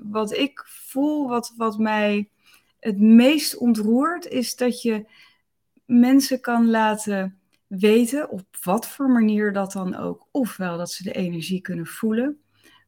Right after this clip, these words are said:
ofwel dat ze het kunnen horen, kunnen zien, eh, of het weten, dat, eh, het leven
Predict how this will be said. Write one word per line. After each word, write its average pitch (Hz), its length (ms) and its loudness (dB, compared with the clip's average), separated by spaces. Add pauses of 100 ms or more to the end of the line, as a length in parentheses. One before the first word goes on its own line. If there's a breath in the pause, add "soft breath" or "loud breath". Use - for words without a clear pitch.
(120)
ofwel 190 520 -4
dat 175 180 -6
ze - 120 -8
het 185 120 -14
kunnen 185 260 -2
horen, 208 640 2
kunnen 185 320 -4
zien, 240 520 4 (560 loud breath)
eh, 202 340 -2
of 208 220 0
het 185 280 0
weten, 240 560 2 (580 soft breath)
dat, 240 680 0 (560 loud breath)
eh, 214 760 2
het 214 160 4
leven 214 880 4